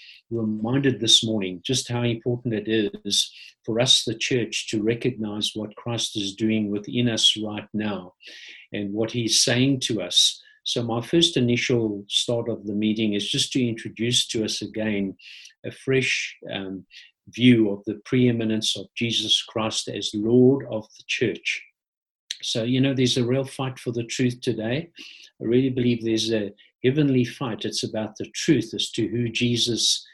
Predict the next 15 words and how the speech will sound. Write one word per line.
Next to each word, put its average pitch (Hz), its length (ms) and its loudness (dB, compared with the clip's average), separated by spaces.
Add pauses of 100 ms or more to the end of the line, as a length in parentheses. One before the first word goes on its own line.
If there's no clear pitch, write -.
(180)
is 127 340 4
to 104 240 0
us 110 340 2 (120)
and 110 240 0
to 110 160 -2
the 107 100 -2
world. 95 420 -2 (720)
And 107 240 -4
the 110 200 2
integrity 127 580 2
of 113 160 0
Jesus 117 520 0
is - 160 -4
under 110 320 -2
attack, 101 440 -4